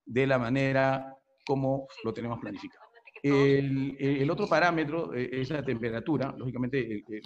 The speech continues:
la, la, la temperatura es muy determinante en cualquier especie acuícola. La trucha tiene un, un rango, eh, un rango, eh, referencial que podríamos darlo desde nueve a diecisiete grados Celsius, ¿no?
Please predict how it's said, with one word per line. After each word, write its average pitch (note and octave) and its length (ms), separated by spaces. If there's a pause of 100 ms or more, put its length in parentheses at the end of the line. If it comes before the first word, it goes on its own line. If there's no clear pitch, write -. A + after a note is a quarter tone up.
la, G#2+ 100
la, A2 360
la G#2+ 100
temperatura A2 420
es A#2+ 60
muy C#3 140
determinante B2 560
en A2 100
cualquier A#2+ 280
especie A#2 360
acuícola. A#2 420 (840)
La - 180
trucha E3+ 500
tiene D3+ 340
un, D3 380
un D3+ 100
rango, B2 600 (140)
eh, G2+ 360
un G#2+ 140
rango, A#2 480 (120)
eh, G#2+ 260
referencial B2 760 (680)
que A#2+ 120
podríamos D#3 400
darlo E3 200
desde C3+ 200
nueve E3+ 460
a B2+ 120
diecisiete B2+ 440
grados B2 320
Celsius, - 400
¿no? B2+ 220